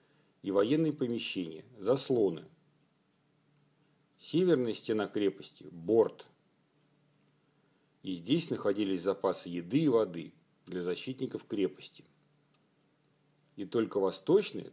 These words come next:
так и называлась – стена или стенка. А за ней располагались – правильно, застенки.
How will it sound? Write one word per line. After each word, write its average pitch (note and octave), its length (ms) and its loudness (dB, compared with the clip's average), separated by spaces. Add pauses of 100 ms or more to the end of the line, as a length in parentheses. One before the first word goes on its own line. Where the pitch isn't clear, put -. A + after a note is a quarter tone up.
так D3+ 220 2
и C#3 60 4
называлась – F#2+ 680 0 (360)
стена C3+ 580 -4 (140)
или C3 220 -2
стенка. F2+ 600 -2 (2500)
А F2+ 120 -10
за E2+ 160 -8
ней D3 200 2
располагались – A#2 920 0 (1300)
правильно, F2+ 640 -2 (460)
застенки. F#2+ 880 -2